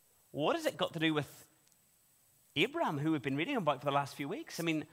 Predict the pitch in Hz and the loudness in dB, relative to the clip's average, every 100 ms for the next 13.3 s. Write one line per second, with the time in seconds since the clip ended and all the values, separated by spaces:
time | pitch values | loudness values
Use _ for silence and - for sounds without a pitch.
0 | - - 277 349 180 - 139 175 196 147 | -18 -6 -2 0 -2 0 2 0 2 2
1 | 131 127 123 117 - _ _ - 123 127 | 2 0 -4 -8 -18 _ _ 0 2 2
2 | 208 220 208 262 190 185 151 160 135 - | 0 0 2 0 -2 -2 2 2 0 0
3 | 165 165 123 - 160 143 - - 156 196 | 2 2 0 0 0 0 -6 -4 -4 -4
4 | - - - _ _ - _ _ _ - | -6 -10 -20 _ _ -20 _ _ _ -20
5 | - - 160 165 262 339 269 196 170 151 | -20 0 4 6 6 4 4 2 0 2
6 | 160 - - 107 98 120 - - - _ | 2 0 -2 -2 -2 -4 -14 -20 -20 _
7 | _ - 180 143 160 123 135 - 117 120 | _ -2 0 2 2 2 0 0 0 0
8 | 131 - - _ _ _ _ _ _ _ | -4 -16 -20 _ _ _ _ _ _ _
9 | _ _ _ _ _ - 170 165 180 - | _ _ _ _ _ 2 2 6 6 6
10 | 170 247 320 349 285 226 - 123 107 131 | 4 4 2 -2 -2 0 0 0 -2 -6
11 | - - - _ _ _ _ _ _ _ | -12 -20 -20 _ _ _ _ _ _ _
12 | - 135 175 156 127 139 120 113 110 110 | -4 2 6 6 6 2 2 0 -2 -6
13 | 104 110 | -4 -6